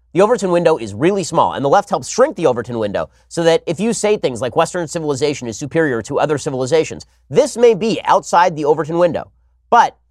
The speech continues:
if, like Farhad Manjoo, an opinion columnist at the New York Times, you write a, a column called Abolish Million-, Billionaires, Abolish Billionaires,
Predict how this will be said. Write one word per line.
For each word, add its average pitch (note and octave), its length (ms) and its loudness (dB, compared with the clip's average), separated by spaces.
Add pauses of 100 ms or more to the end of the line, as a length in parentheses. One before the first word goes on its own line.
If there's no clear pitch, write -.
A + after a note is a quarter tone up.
(280)
if, A3+ 160 4
like F3+ 180 0
Farhad F3+ 380 4
Manjoo, D3 400 -2
an A2 80 -4
opinion E3+ 320 -2
columnist D3 420 -2
at B2+ 60 -12
the A#2+ 80 -10
New C3+ 80 -4
York B2+ 160 2
Times, G#2 400 -2 (300)
you E3 120 0
write A3+ 220 2 (140)
a, D3 240 -2
a C3+ 180 -4
column E3+ 380 2
called C#3+ 260 -2
Abolish F3 580 0
Million-, D3 540 0 (100)
Billionaires, D3+ 640 0
Abolish D#3 360 0
Billionaires, C3 600 -2